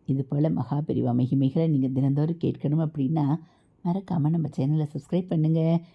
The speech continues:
கூடவே பெல் ஐகானை கிளிக் பண்ணி ஆள்ங்கிற பட்டனையும் அழுத்திடுங்க. நம்ம சேனல்ல வரக்கூடிய தெய்வத்தின் குரல் பகுதிகள், மகாபெரிவா மகிமை, மகாபெரிவா அருள்வாக்கு எல்லாம் உங்களுக்கு பிடிச்சிருந்தா, ஒரு லைக்கும்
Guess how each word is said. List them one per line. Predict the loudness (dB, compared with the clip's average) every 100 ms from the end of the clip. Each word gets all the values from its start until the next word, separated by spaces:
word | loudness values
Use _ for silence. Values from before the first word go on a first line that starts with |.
| _ -6
கூடவே | 0 0 2
பெல் | 0 0 -2
ஐகானை | -2 0 0
கிளிக் | -2 -6 -4
பண்ணி | -2 0 -2 _ -8
ஆள்ங்கிற | -2 0 0 0 -2
பட்டனையும் | -2 -2 0 0 0
அழுத்திடுங்க. | -2 -2 -2 0 0 -2 -12 _ _ _
நம்ம | -2 -2 0
சேனல்ல | 0 2 2 0
வரக்கூடிய | -2 -2 0 2 0 -2 -12 _ _ 0
தெய்வத்தின் | 0 0 0 -2
குரல் | 0 -2 -2
பகுதிகள், | -2 0 2 2 0 -4 _ _
மகாபெரிவா | -4 -2 -2 -2 0 2
மகிமை, | 2 2 4 4 2 -2 _ _
மகாபெரிவா | -4 -2 -2 -2 0 2
அருள்வாக்கு | 2 0 0 0 2 2 0 _ _
எல்லாம் | -2 0 2 0
உங்களுக்கு | 0 -2 -4 -4
பிடிச்சிருந்தா, | -2 -2 -2 0 2 0 -2 _ _ -6
ஒரு | -2 0
லைக்கும் | 0 -2 -2 -4